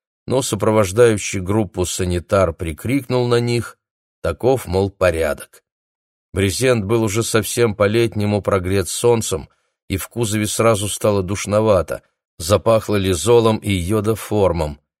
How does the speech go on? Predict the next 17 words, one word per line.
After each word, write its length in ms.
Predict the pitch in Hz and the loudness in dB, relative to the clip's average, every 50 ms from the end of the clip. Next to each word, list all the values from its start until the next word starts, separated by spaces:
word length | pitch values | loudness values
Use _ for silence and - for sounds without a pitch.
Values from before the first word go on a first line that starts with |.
| _ _ _ _ _ _ _ | _ _ _ _ _ _ _
Когда 300 | - 101 92 87 92 92 | -2 -2 0 2 0 0
тронулись, 720 | 87 - 92 101 110 113 113 107 107 107 113 - - - - | 0 0 0 0 0 0 0 0 -2 -2 -4 -4 -6 -10 -6
под 160 | - 101 87 85 | -6 -6 -6 -4
брезент 600 | 85 98 98 92 76 - 117 117 117 104 - - | -4 -4 -4 -4 -2 -2 0 0 0 -2 -4 -4
начало 500 | 107 107 110 107 - - 101 95 113 85 | 0 2 2 2 0 -2 -2 -2 -2 -2
задувать 680 | 76 87 92 78 80 82 82 85 101 117 117 113 - - _ _ _ _ _ _ | -2 -4 -4 -4 -4 -4 0 2 2 2 2 0 -4 -14 _ _ _ _ _ _
и 120 | 127 143 | -6 -4
дезинфекцию 920 | 127 110 104 95 104 104 98 - - 107 101 90 - - - - 90 87 85 | -4 -4 -4 -2 0 -2 -2 -2 -2 -2 -2 -2 -2 -6 -4 -4 -2 -2 -2
вытянуло, 640 | 92 123 147 143 - 107 90 85 78 76 73 - _ _ _ _ _ _ _ - | 0 -2 -2 -2 -2 -4 -4 -4 -4 -6 -8 -10 _ _ _ _ _ _ _ -2
но 120 | 123 139 | -2 -2
стоило 460 | 131 - - - 151 151 147 131 127 | -2 -4 -2 0 0 2 2 2 2
машине 480 | 123 120 117 - - 127 120 107 98 92 | 2 2 0 0 -2 -2 -2 0 0 0
остановиться, 840 | 85 - - - 90 85 82 85 101 123 131 120 - - - 104 95 98 | -2 -2 -6 -6 -4 -4 -2 -2 -2 -4 -6 -6 -6 -4 -4 -4 -4 -2
как 220 | - - 139 - - | -4 -4 -4 -2 -2
опять 460 | 90 87 - 110 117 113 101 82 78 | -4 -4 0 0 0 0 0 -4 -4
делалось 540 | 78 98 95 92 90 90 87 90 82 80 82 | -2 0 0 2 0 0 -2 -2 -4 -6 -8
душно. 500 | 82 85 82 69 - - - - - | -10 -10 -10 -10 -10 -12 -14 -16 -20